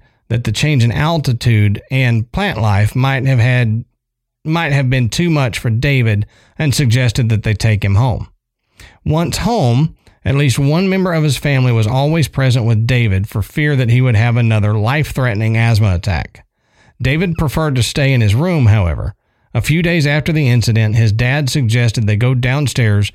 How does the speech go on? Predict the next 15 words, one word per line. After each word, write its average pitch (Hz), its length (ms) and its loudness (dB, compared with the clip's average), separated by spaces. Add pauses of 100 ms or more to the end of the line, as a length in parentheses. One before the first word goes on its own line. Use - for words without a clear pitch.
(280)
to 165 80 -4
watch 165 280 -2
something 139 360 0
on 120 80 2
the 107 80 0
T 131 300 -2
V, 110 400 0 (400)
and 131 140 0
my 120 140 2
friend 135 460 0
vehemently 143 600 0
refused. 104 720 -2 (460)
His 127 180 -2
father, 139 580 0
confused, 131 800 -2